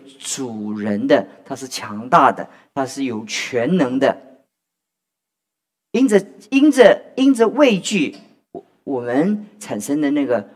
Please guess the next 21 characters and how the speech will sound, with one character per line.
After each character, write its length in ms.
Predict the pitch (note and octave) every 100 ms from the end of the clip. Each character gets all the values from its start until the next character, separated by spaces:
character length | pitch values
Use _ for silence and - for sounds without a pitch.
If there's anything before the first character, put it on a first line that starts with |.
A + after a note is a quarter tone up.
| _
软 220 | D#3 A2+
弱 180 | A#2 D#3+
无 220 | C3+ A#2 B2
力， 200 | C#3 -
而 80 | -
指 200 | - A#2
向 280 | A2 E3+ D3+
那 80 | C#3+
个 120 | A#2+
全 300 | A#2 - A#2+
能 180 | C#3+ C#3
者 180 | C#3+ A2
的， 180 | F#2+ F2+ - _
而 100 | -
且 140 | C3 A#2+
我 100 | A#2
们 120 | B2
产 200 | - -
生 180 | - B2
敬 260 | - B2 G#2+
畏。 160 | G2+